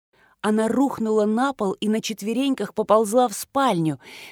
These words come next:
где забилась в угол и принялась ждать, пока не стихнут все звуки, за исключением журчания воды в соседской уборной.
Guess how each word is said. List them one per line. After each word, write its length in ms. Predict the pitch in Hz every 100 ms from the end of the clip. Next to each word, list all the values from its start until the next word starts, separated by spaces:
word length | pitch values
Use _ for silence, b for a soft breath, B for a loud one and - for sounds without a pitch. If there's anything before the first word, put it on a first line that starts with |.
| B
где 240 | 185 240
забилась 640 | 214 233 208 269 214 -
в 120 | 165 226
угол 360 | 320 233 185
и 180 | - 233
принялась 560 | - 247 247 254 240 190
ждать, 440 | 190 226 269 -
пока 260 | 226 247 233
не 120 | 220
стихнут 520 | - 277 254 247 208
все 400 | - - 262 220
звуки, 640 | 156 175 262 311 - 170 B B B -
за 220 | 180 226
исключением 720 | - 220 220 262 254 233 214
журчания 640 | 185 220 - 254 233 220 190
воды 400 | 220 190 208 180
в 40 |
соседской 640 | - 180 202 185 - 190
уборной. 600 | 190 175 180 156 147 127